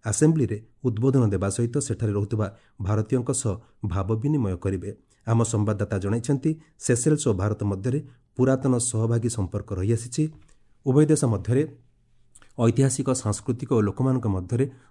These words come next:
ଦୃଢ଼ ସମ୍ବନ୍ଧ ରହିଆସିଛି। ଭାରତୀୟ ମହାସାଗର ଅଞ୍ଚଳରେ ସେସେଲ୍ସ ଏକ ଗୁରୁତ୍ୱପୂର୍ଣ୍ଣ ସାମୁଦ୍ରିକ ପଡ଼ୋଶୀ ଦେଶ।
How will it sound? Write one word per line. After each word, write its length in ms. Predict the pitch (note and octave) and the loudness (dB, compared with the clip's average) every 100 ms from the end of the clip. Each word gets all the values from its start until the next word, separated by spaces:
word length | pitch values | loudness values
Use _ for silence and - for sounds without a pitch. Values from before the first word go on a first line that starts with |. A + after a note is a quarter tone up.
| - | -2
ଦୃଢ଼ 180 | A#2+ B2 A2+ | 2 2 2
ସମ୍ବନ୍ଧ 340 | G#2+ C#3+ A2+ G#2+ | 2 4 2 0
ରହିଆସିଛି। 440 | G#2 F#2+ F2 F2 - - _ _ | -2 -2 -6 -10 -12 -14 _ _
ଭାରତୀୟ 360 | G2 A2 G#2+ A#2 | -2 0 0 0
ମହାସାଗର 460 | G2+ G#2+ G#2+ G#2 G2 | 2 2 0 0 0
ଅଞ୍ଚଳରେ 320 | G2 A2 B2+ C3+ | 0 0 0 0
ସେସେଲ୍ସ 420 | G#2+ - C#3+ C#3+ - _ _ | 0 0 0 -2 -8 _ _
ଏକ 140 | A#2+ A2 G2 | -2 0 0
ଗୁରୁତ୍ୱପୂର୍ଣ୍ଣ 500 | B2 - C3+ C3 B2 | -2 -2 -4 -2 -2
ସାମୁଦ୍ରିକ 580 | G#2+ F#2+ G#2 G#2 C3+ D3 C#3+ - _ - | -2 -2 -2 -6 -4 -4 -4 -10 _ -4
ପଡ଼ୋଶୀ 320 | G#2+ A#2+ - | 0 2 0
ଦେଶ। 200 | G2 F2 | -2 -4